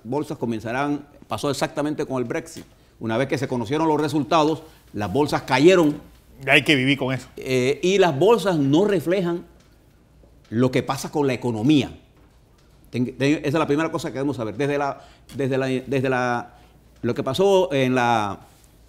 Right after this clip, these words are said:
Speaker 1: en la, en la caída de la bolsa en los Estados Unidos, se tomaron muchas medidas para que, eh, la economía estuviera protegida. O sea, no miren lo que pasa en las bolsas como el desarrollo de la economía. Las bolsas son, eh,
Speaker 2: Aparte.
Speaker 1: inversiones, sí,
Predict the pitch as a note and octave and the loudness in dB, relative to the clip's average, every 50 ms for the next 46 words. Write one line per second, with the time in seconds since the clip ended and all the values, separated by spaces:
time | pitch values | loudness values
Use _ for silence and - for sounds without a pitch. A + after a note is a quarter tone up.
0 | - - A2+ A#2+ B2 - A#2 A#2 A#2 A#2 A2+ A2 A2 G#2 G2 G2 - - - - | -12 -8 -8 -8 -6 -4 -2 -2 0 0 -2 -2 -4 -4 -6 -8 -10 -12 -16 -14
1 | _ - A2+ C#3 E3 E3 D#3 D3 C#3 C3+ C#3 E3 E3+ - D#3+ C3+ B2 A2+ - D#3 | _ -4 -2 0 0 0 0 2 2 2 2 2 2 0 0 -2 -4 -2 -2 0
2 | D3+ D#3+ - D#3+ D3+ D3 D3 D3 C#3+ C#3+ - - - - - - - - - C#3+ | 0 0 0 2 2 2 2 2 0 -4 -8 -14 -20 -20 -20 -20 -12 -6 -4 -2
3 | C#3+ D3 D#3+ F#3+ F#3+ G3 G3+ A3+ A3 - F#3+ D#3 D3+ D3 D3+ E3+ G3+ F#3+ C#3+ C3+ | 0 0 2 2 2 2 2 2 2 2 2 4 4 4 4 4 4 4 2 0
4 | C3 - - - _ _ _ - C#3+ D#3 D#3 D#3 C#3 - D3+ D3 D#3+ E3 D#3+ - | -2 -4 -8 -16 _ _ _ 0 2 2 2 2 0 0 0 0 0 -2 -4 -10
5 | - - - _ _ - - A#2+ A#2+ A#2 A#2 B2 C3 C3 D3+ C3+ C#3 D3+ E3+ E3 | -20 -20 -20 _ _ -10 -6 -4 -2 0 0 0 0 2 4 4 6 6 6 4
6 | - - C3+ D3 D3+ C3+ B2 A#2+ A2 - A2 A#2 A2 F#2+ E2+ F2 - A2 G#2 A#2 | 4 2 2 2 2 2 0 -2 -4 -4 -2 -2 -2 -4 -4 -6 -6 -4 0 0
7 | D3+ E3+ F3+ F3+ F#3 F3+ F3 F3 F#3 F3 - - - - - _ - A#2+ G2+ A#2+ | 2 2 4 4 4 4 4 2 0 -4 -8 -12 -20 -20 -20 _ -8 -6 -6 -4
8 | A2+ C3+ D3 C#3+ F3+ F3 E3+ D#3+ D3 C#3 D#3+ E3 D#3+ E3 F3 E3 - - C#3 A#2+ | -2 0 0 0 2 2 2 2 2 4 2 2 2 0 -2 -4 -2 0 0 2
9 | B2 A#2+ A#2+ - - A#2+ A2+ A2+ G2+ B2 - C3 A#2 B2+ D#3+ E3+ F3+ D3+ C#3+ C3+ | 2 0 -2 -2 -4 -4 -4 -2 -2 -2 -2 -2 2 4 6 6 6 6 6 4
10 | B2+ A#2 - B2+ A#2+ C3 D#3+ F#3 C#3 G#2 G2 G#2+ A2 A2 D#3+ G#3+ G#3 - G#3+ G3 | 2 2 0 -2 -2 0 0 0 -2 -2 -2 -4 -2 0 0 0 0 0 -2 -4
11 | F3+ - - - - - - - - F3 F3+ G3 A3 G#3 - - - - - _ | -4 -6 -10 -18 -20 -20 -18 -4 0 0 2 2 0 -2 -8 -14 -20 -20 -20 _
12 | _ _ _ _ _ B2+ B2 A#2+ A#2 A#2 A#2+ C3 B2+ B2+ C3+ C#3 C#3+ C#3+ E3 F3 | _ _ _ _ _ -6 -2 0 0 2 2 2 4 4 4 4 4 4 4 2
13 | F#3+ G3 F#3+ - - - - _ _ - - G#3 A3 - | 2 2 -2 -4 -8 -18 -20 _ _ -10 -6 -4 -4 -4